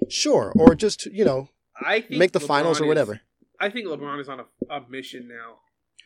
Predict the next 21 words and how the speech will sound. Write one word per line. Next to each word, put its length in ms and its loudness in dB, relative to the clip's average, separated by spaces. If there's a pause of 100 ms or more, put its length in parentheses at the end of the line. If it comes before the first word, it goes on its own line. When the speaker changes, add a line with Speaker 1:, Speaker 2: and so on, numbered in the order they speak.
(400)
Speaker 1:
Yeah? 200 0
Speaker 2:
He's, 240 -8
he's 220 -16
been 160 -10
the 80 -2
one 160 -6
spearheading 800 -10 (120)
everything. 880 -10 (260)
Speaker 1:
He 100 -2
Speaker 2:
He 60 4
Speaker 1:
has. 120 4
Speaker 2:
wants, 240 -4 (600)
he, 220 -12
he, 360 -14
he's 220 -20
trying 200 -6
to 60 -6
do 140 -14
this 160 -14
for 80 -16
Kobe. 480 -8